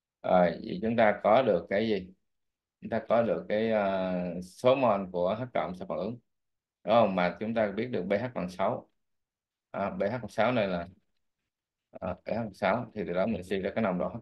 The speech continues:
cộng bằng mười mũ trừ P H. Đó, bằng mười mũ trừ sáu. Đúng không?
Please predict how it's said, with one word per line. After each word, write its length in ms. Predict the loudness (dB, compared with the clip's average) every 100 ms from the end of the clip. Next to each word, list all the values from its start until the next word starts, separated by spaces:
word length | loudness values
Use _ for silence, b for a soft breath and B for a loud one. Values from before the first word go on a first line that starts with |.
| 0
cộng 300 | 0 -2 -12 _ _ _ _ _ _
bằng 240 | -2 0 0
mười 180 | -2 -2
mũ 260 | -4 -4 0
trừ 160 | 0
P 20 | 0 -2
H. 40 | -4 -10 _ _ _ _ _ _ _ _ _ _ _ _ _ _ _
Đó, 260 | 0 0 2
bằng 160 | 2
mười 200 | 4 4
mũ 240 | 2 0 -2
trừ 260 | 0 0 -2 -2
sáu. 380 | 0 2 -2 -8 _ _ _ _ _ _ _ _ _ _ _ _ _ _ _ _ _ _ _ -20
Đúng 440 | -20 _ _ 2
không? 260 | 4 2